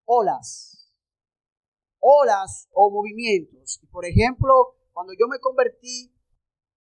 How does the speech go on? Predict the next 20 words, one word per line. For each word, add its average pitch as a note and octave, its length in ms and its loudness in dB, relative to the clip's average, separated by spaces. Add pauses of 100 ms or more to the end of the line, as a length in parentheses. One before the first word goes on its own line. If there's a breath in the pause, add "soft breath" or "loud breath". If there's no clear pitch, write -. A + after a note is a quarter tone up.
(120)
yo F#3 80 -10
recuerdo B3 300 -2
que A#3 80 -6
la, G#3 220 4
se - 180 2
hablaba A3 260 6
mucho A#3 300 -2
del G3+ 140 -2
mover F#3 400 -6
apostólico. E3+ 600 -4 (1300)
Y - 80 -20
de F3+ 80 -6
repente B3 380 0
nacieron A#3+ 400 0
una A#3+ 180 -10
de A3 100 -2
apóstoles G3 680 -2
por E3+ 160 -12
donde E3 300 -14
quiera F#3+ 360 -4